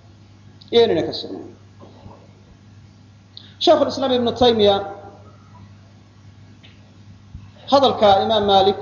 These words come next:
waa ka jawaabay. Waxaanu yidhi, Rasuulka sallallahu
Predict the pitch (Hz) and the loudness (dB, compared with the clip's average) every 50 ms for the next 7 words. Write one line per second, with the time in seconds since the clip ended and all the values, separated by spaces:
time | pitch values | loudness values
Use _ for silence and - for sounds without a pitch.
0 | - - 180 190 185 190 233 226 - 202 196 190 190 185 196 202 - - - - | -8 -2 0 0 0 0 -2 -2 0 2 4 4 4 4 2 0 -2 -4 -10 -16
1 | - - - - - - - - - - - - - - - - - - - - | -18 -20 -20 -20 -20 -20 -20 -20 -20 -20 -20 -20 -20 -20 -20 -20 -20 -20 -20 -20
2 | - - - - - - - - - 269 - 269 294 285 277 254 233 226 226 220 | -20 -20 -20 -20 -20 -20 -20 -6 -2 0 2 2 4 4 4 2 2 2 2 0
3 | 226 311 302 240 233 226 - 220 214 220 220 254 240 | 0 -4 -4 -4 -4 -4 -2 -2 -2 0 0 2 2